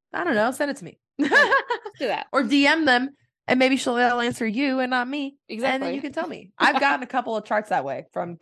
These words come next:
Speaker 1: s-, other people D Ming
Speaker 2: <laughs>
Speaker 1: other people and then sending it to me. So,
Speaker 2: <laughs>
Speaker 1: um,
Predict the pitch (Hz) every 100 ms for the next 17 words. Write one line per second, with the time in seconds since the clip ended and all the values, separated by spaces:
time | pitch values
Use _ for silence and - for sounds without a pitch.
0 | - - 190 190 196 175 170 160 135 -
1 | 123 _ 339 370 - 339 208 - - -
2 | 208 196 - 180 156 - - - _ -
3 | 185 170 - - - - - 202 202 202
4 | 196 185 185 170